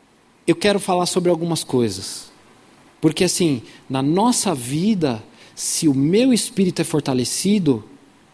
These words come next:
não é somente os demônios que eu vou expulsar. O meu caminhar,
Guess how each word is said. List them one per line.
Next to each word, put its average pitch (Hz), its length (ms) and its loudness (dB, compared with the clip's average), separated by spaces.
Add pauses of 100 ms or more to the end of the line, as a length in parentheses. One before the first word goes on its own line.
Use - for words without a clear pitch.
(340)
não 170 320 0
é 196 100 0
somente 170 600 -2
os 123 100 -2
demônios 117 500 -2
que - 80 -6
eu 117 60 0
vou 113 120 0
expulsar. - 540 -8 (580)
O 123 80 -2
meu 185 360 6
caminhar, 170 640 0